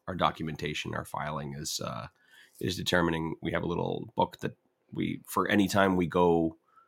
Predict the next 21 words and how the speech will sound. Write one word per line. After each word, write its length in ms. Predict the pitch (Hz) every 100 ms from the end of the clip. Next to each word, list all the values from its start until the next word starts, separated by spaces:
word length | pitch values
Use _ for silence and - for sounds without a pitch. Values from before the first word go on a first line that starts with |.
| _ _ _ 104
and 260 | 95 90 -
travel, 600 | - 101 85 87 98 - - -
like, 220 | 90 90
drive 420 | - 87 90 95
anywhere 540 | - 101 101 101 107 110
for, 640 | - 95 85 82 85 85 - _ _ -
um, 720 | 87 85 82 85 82 82 85 -
our 120 | 82 82
business 400 | 92 87 87 -
related 420 | 85 87 87 104 -
stuff, 420 | - 98 95 - _ - - - _ -
um, 460 | - 87 85 87
we 80 | 92
track 300 | - 90 90
our 80 | 90
kilometers, 580 | - 90 92 95 107 98
and 120 | 87
then 200 | 87 87
we, 480 | 90 87 85 85 90 131 _
at 100 | 87
the, 420 | 90 85 80 78